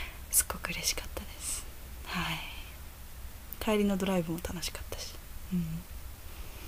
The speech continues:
そんな感じですね。なんかもう眠-、疲れすぎて今布団、ベッドの、ベッドっていうか布団か、畳の上に布団敷いてて、その上で寝っ転がりながら録音してるっ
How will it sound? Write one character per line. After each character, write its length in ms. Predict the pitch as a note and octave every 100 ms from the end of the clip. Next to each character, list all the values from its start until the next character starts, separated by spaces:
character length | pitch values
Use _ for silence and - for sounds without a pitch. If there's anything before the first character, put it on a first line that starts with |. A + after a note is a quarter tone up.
| - - - - - - - - - - - - -
そ 160 | - F#3+
ん 80 | F#3
な 100 | F3
感 240 | - G3+
じ 140 | G#3
で 80 | A#3
す 160 | C4 - F#3+
ね。 240 | G3+ G#3 G#3 G#3 -
な 120 | A3 G3
ん 40 |
か 120 | G3
も 140 | F#3+ F#3
う 20 |
眠-、 280 | G3 G#3 A#3 - -
疲 260 | - - C#4
れ 80 | C#4
す 160 | -
ぎ 140 | A#3+ G3
て 100 | F#3+
今 200 | F#3 F3
布 120 | -
団、 360 | - C4 B3+ B3+ A#3+
ベ 100 | C4
ッ 60 | -
ド 100 | -
の、 180 | - - - - - -
ベ 80 | -
ッ 40 |
ド 80 | E3
っ 40 |
て 40 | F3
い 40 |
う 40 | -
か 60 |
布 60 | -
団 180 | G#3 -
か、 180 | - - - -
畳 360 | A3+ A3+ A3
の 120 | G#3+
上 80 | G#3+
に 80 | G3
布 100 | -
団 140 | G3+
敷 140 | F#3+ -
い 20 |
て 140 | -
て、 140 | - - - - - - - -
そ 120 | A3
の 180 | A3+ A3
上 140 | A#3+
で 80 | G#3
寝 120 | F#3+
っ 40 | G3
転 180 | B3+ B3
が 100 | A#3
り 100 | A#3
な 100 | A#3
が 80 | F#3+
ら 100 | F3
録 240 | F3 -
音 160 | - -
し 140 | -
て 100 | -
る 40 |
っ 60 | -